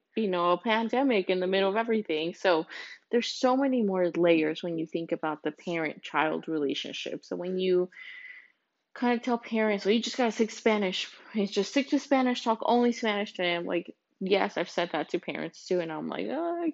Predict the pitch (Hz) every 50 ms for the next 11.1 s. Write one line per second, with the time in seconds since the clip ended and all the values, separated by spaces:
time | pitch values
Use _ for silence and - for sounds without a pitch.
0 | - - - 277 302 349 330 - - 320 - 277 254 - - 240 247 240 220 202
1 | 202 196 202 214 202 190 185 175 - - - 170 165 - 147 147 160 160 156 -
2 | 165 165 160 160 160 156 156 160 - - - 165 156 156 147 143 147 147 143 165
3 | 185 180 - - - - - - - - - - - _ _ - - - - -
4 | - - - _ _ - - 220 196 170 151 123 196 196 - _ _ _ _ _
5 | _ _ _ _ - - - 240 233 233 240 240 240 254 247 - - 254 240 226
6 | 226 220 214 214 214 208 214 - - - - 220 208 196 202 202 196 202 - _
7 | _ _ _ _ - - - 214 214 214 - 220 202 214 202 - - - 190 170
8 | 175 170 160 156 156 160 196 196 214 233 233 226 - - - 208 208 202 190 175
9 | 175 170 160 165 156 - - - 180 175 180 180 180 - - - - 170 170 -
10 | - 160 156 156 147 131 135 147 - - 151 147 147 147 160 165 160 165 151 147
11 | 139 170